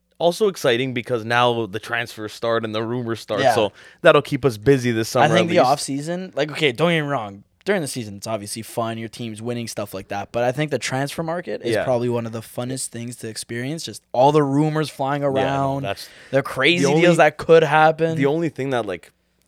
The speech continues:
Speaker 1: when you think about, like, it sucks for this year is because it's a World Cup year.
Speaker 2: Yeah.
Speaker 1: So normally we'd be getting ready now for a World Cup.
Speaker 2: Yeah.
Speaker 1: Obviously, I mean, not as excited because Italy's not in it, but still, World Cup coming around, that's always exciting. Like, it's,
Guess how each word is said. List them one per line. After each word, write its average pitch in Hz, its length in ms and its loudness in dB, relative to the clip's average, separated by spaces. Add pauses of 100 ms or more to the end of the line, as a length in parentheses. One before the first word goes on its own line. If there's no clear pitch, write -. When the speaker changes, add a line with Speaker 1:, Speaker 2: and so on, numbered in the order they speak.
(100)
Speaker 1:
when 110 140 -6
you 113 80 -4
think 113 220 -4
about, 113 80 0
like, 98 100 0
it 87 100 -10
sucks - 520 -4 (480)
for 127 200 0
this 117 280 -2
year 131 160 -2
is 127 100 -2
because 110 440 -2
it's - 180 -8
a 101 40 0
World 110 300 0
Cup 117 260 -2
year. 113 380 -6
Speaker 2:
Yeah. 131 200 0 (180)
Speaker 1:
So 110 180 -2
normally 113 460 0
we'd 107 180 -6
be 98 80 -10
getting 107 260 -2
ready 107 240 0
now 104 220 0
for 113 160 -4
a - 20 0
World 107 260 -2
Cup. 117 120 -2
Speaker 2:
Yeah. 117 60 4
Speaker 1:
Obviously, 127 400 4
I - 20 -8
mean, 95 180 -6
not 95 220 -4 (400)
as 107 160 -2
excited 113 340 -4
because 104 320 -8
Italy's 104 300 -6
not 101 160 -4
in 117 140 -2
it, 175 160 -2 (300)
but 180 220 6
still, 117 400 4 (220)
World 123 240 2
Cup 113 160 -4
coming 113 240 -4
around, 104 480 0 (220)
that's 113 180 -2
always 113 220 -4
exciting. 101 480 -2
Like, 90 160 -8
it's, - 300 -14